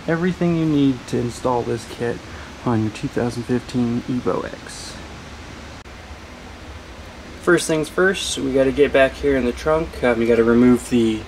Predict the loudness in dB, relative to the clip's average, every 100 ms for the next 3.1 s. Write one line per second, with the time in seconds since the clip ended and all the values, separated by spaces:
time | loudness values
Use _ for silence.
0 | -14 -16 -6 -2 -2 4 6 8 6 2
1 | -6 -16 -18 -14 -4 -2 -2 -2 0 2
2 | 4 2 2 0 0 -2 4 2 4 0
3 | 0